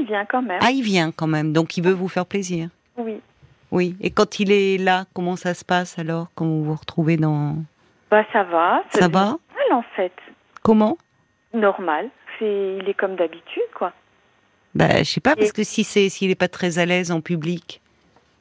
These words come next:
Speaker 1: Bah, c'est, c'est ça qui est incompréhensible. C'est que il dit les gens, c'est, euh, il aime, il aime pas, il trouve que, euh, comment dire, ouais, il, il aime pas la foule. C'est comme s'il en avait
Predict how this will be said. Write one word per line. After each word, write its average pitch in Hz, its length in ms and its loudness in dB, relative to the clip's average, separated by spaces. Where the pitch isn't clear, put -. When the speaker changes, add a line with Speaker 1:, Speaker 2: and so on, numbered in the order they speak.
Speaker 1:
Bah, 233 100 6
c'est, - 80 -8
c'est 220 160 2
ça 285 120 2
qui - 180 -4
est - 80 -4
incompréhensible. 208 1000 -6
C'est 220 140 2
que 196 760 2
il 202 120 -8
dit 214 160 -4
les 196 240 2
gens, 208 260 2
c'est, 185 160 0
euh, 170 400 0
il 202 200 0
aime, 175 400 4
il 175 180 -6
aime 156 180 -4
pas, 233 560 6
il 190 300 -8
trouve 196 200 -8
que, 175 480 -2
euh, 196 220 2
comment 196 260 -4
dire, 190 340 -6
ouais, 269 140 8
il, 190 260 0
il 185 60 2
aime 180 200 0
pas 202 140 4
la 202 140 4
foule. - 220 -6
C'est 240 80 2
comme 214 240 2
s'il 302 140 2
en 311 120 4
avait 185 280 0